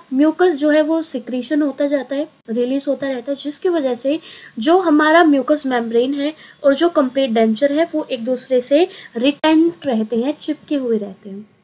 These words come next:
ठीक है, कस्पिड एमिनेंस देखिए, bony elevation होती है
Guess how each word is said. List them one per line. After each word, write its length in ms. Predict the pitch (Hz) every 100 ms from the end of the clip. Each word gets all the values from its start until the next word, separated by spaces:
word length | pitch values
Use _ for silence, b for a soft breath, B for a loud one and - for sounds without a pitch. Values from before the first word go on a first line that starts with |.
| -
ठीक 160 | 262
है, 140 | 311 349 B - - -
कस्पिड 360 | 392 - 403
एमिनेंस 360 | 359 339 330 330
देखिए, 320 | 302 294 370
bony 320 | 254 311 330
elevation 520 | 339 294 240 226 262
होती 260 | 254 240 254
है 220 | 277 311